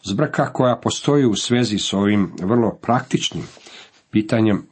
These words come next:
nastala je zbog nerazumijevanja ovog odjeljka u Svetome pismu, kao i zbog premalnog poz-, poznavanja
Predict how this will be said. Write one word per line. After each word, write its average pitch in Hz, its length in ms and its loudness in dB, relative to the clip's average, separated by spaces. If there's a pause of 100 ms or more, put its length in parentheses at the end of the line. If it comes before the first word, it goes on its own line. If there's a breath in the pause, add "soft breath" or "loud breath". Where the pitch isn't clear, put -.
(160)
nastala 120 500 0
je 107 100 2
zbog 101 400 -2
nerazumijevanja 92 1080 0
ovog 90 360 -2
odjeljka 95 460 0
u 80 140 -6
Svetome 87 560 -4
pismu, 127 420 0 (420 loud breath)
kao 117 340 2
i 104 100 2
zbog 98 340 -2 (220)
premalnog 107 640 2 (160)
poz-, 82 260 -8 (1040)
poznavanja 113 800 0